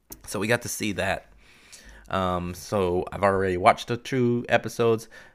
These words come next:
They're really awesome. Um, they're really great.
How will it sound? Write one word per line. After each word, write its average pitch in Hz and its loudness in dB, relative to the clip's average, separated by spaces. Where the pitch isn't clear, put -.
They're 110 6
really 143 6
awesome. 123 4
Um, 98 2
they're 113 0
really 120 4
great. 104 4